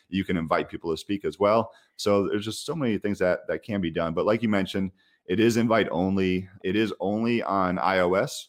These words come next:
right now. So, uh, for your iPhone or, or iPad. Um, and it is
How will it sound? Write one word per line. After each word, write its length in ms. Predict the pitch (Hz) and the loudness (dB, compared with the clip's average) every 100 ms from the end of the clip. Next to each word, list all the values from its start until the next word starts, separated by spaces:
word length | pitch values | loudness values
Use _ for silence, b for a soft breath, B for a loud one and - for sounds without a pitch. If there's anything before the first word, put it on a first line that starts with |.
| - | -8
right 180 | 117 | -8
now. 240 | 95 113 117 | -6 -8 -10
So, 380 | - 82 80 - _ _ _ | -8 -4 -4 -8 _ _ _
uh, 160 | 78 76 | -8 -4
for 140 | 101 | 0
your 120 | 90 | 2
iPhone 520 | - 85 - 92 90 87 | 2 0 0 2 2 0
or, 80 | |
or 220 | 73 60 55 | -2 -2 -2
iPad. 500 | 76 85 104 104 104 b b b _ | -2 0 2 2 0 b b b _
Um, 480 | 78 80 78 76 76 - _ | -2 0 0 -2 -8 -14 _
and 200 | 90 90 | -4 -2
it 220 | 73 95 - | 2 2 2
is 720 | 90 87 80 80 78 - - | 0 0 0 -2 -6 -10 -12